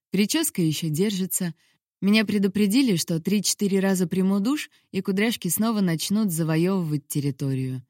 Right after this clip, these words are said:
Но Глеб их любит. «Ну ты скоро?» — заглядывает ко мне в ванную. «Я билеты заказал на полдень, на аниме, которое ты хотела посмотреть, помнишь?» Он будто торопится уйти из моего пустого дома,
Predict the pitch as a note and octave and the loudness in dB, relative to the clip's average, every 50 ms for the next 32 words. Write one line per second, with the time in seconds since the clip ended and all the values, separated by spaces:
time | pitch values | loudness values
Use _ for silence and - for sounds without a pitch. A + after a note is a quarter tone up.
0 | _ _ _ _ _ _ - D3+ E3 F3 F#3 G3+ A3 C#4 C4+ - D3+ - - C#3 | _ _ _ _ _ _ -6 -4 -4 -2 -2 -2 -2 -4 -6 -6 -8 -8 -6 -6
1 | C#3 C#3+ C#3 C3 C#3 C3 - - _ _ _ _ _ _ _ _ _ _ _ _ | -4 -4 -4 -6 -8 -10 -12 -14 _ _ _ _ _ _ _ _ _ _ _ _
2 | _ _ - E3 F3 - G3+ F#3 - - B3+ C#4+ D4+ C4 G#3 E3 C#3+ - _ _ | _ _ -6 -4 -2 0 0 -2 0 2 2 4 4 4 4 2 0 -2 _ _
3 | _ _ - D3+ D#3+ D3+ D3+ D3+ D3+ D3 C#3 C#3+ C#3+ D3 C#3+ - - D#3 C#3+ D3 | _ _ -6 -4 -2 0 0 0 0 0 -2 -2 -2 -4 -4 -4 -4 -2 0 0
4 | D3+ D3+ D3+ C#3+ C#3 C#3+ C#3 B2+ B2+ B2+ B2+ B2+ B2+ C3 C3 - _ _ _ _ | 0 0 -2 -2 -2 -2 -2 -2 -4 -6 -6 -8 -10 -12 -14 -18 _ _ _ _
5 | _ _ _ _ - C#3+ D#3 E3+ F3+ G3 G3+ G#3 G#3 F#3+ - F3+ D#3+ F3 - F3+ | _ _ _ _ -4 -2 0 2 4 4 4 4 2 2 0 -2 -2 0 0 0
6 | E3+ E3 F3 E3+ E3 E3+ E3 D#3 - G3 G3+ G3 F3+ D3+ D3+ C#3+ C#3 C3+ - _ | 2 2 2 2 2 0 0 -2 0 0 0 2 2 2 0 0 -2 -4 -8 _
7 | _ _ - E3+ F#3+ G3 G3+ G#3+ A3 A3 G#3+ G3 D#3+ C#3 C3+ D#3 D3+ - F3 E3+ | _ _ 0 2 2 4 4 4 4 4 4 4 2 2 0 -2 -4 -2 0 0
8 | F3+ F3 D#3+ - F3 - F#3 F3 - F#3 F3+ F3 E3+ - F3+ - - F#3 F#3 F3 | 2 0 0 -2 -4 -4 -4 -4 -2 -2 -2 -2 -2 -2 -4 -2 -2 -2 -2 -2
9 | F#3 E3+ C#3+ C3+ - - G3 A#3+ B3+ A3+ E3 C#3+ - - - _ _ _ _ _ | -2 -2 -2 -2 -2 -2 0 2 4 4 2 0 -2 -6 -12 _ _ _ _ _
10 | _ _ _ _ _ _ _ - F3 F3 F3 E3+ F#3 F#3 - - - F3 - - | _ _ _ _ _ _ _ -2 -2 0 0 -2 -2 -4 -4 -6 -6 -6 -4 -2
11 | F3+ F3 G3 G#3 - F3 D#3 - - E3 D#3+ E3 E3 D3+ - F#3 F3+ E3+ D#3+ D3+ | -2 -2 -2 -4 -4 -6 -8 -6 -4 -2 -2 -2 -2 -2 -2 -2 -2 -2 0 0
12 | D#3+ D#3+ D#3+ D#3+ D#3 E3 D#3+ - E3 - - - D#3 D3 D#3 D3+ D#3 F3 G3 G3+ | 0 0 0 0 -2 -2 -4 -4 -6 -4 -4 -4 -4 -2 -2 -2 -2 -2 0 0
13 | F3 C#3+ C3 | -2 -2 -4